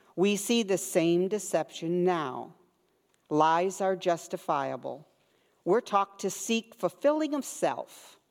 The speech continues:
and can even use deception to accomplish that goal. There seems to be no black and white anymore. Everything seems to be gray.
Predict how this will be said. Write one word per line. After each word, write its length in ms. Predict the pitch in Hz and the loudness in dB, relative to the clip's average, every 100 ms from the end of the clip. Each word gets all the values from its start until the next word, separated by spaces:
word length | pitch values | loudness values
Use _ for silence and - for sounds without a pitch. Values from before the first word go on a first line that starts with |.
| _ _ _ - | _ _ _ -4
and 180 | 170 160 | 0 0
can 200 | 170 160 - | 0 -2 -2
even 420 | 254 285 294 294 | -2 0 0 0
use 540 | 240 185 180 180 180 | 2 4 4 2 -2
deception 880 | - 156 - - 311 320 - 131 135 143 | -4 -4 -4 0 0 -2 -12 -10 -10 -6
to 140 | 175 | -4
accomplish 600 | 165 - 233 - 143 - | -6 -4 -6 -6 -10 -8
that 280 | - 156 - | -4 -4 -4
goal. 340 | 147 123 123 _ _ _ _ _ _ - _ _ - | -4 -4 -6 _ _ _ _ _ _ -20 _ _ -8
There 160 | 180 214 | 0 0
seems 400 | - 240 240 233 | 2 2 2 0
to 100 | 247 | -2
be 180 | 208 196 | 2 4
no 200 | 175 165 | 4 4
black 360 | 190 185 196 247 | 2 0 0 -2
and 100 | 233 | 0
white 260 | 180 156 | 2 0
anymore. 600 | 147 143 139 131 135 156 - _ _ _ _ _ - | -4 -4 -6 -6 -8 -10 -16 _ _ _ _ _ -4
Everything 460 | 208 269 262 254 | -2 0 0 -2
seems 420 | 240 - 190 185 - | -2 0 2 2 -2
to 120 | 185 | -6
be 140 | 185 | -4
gray. 600 | 156 156 190 247 165 - | -4 -2 0 0 -2 -8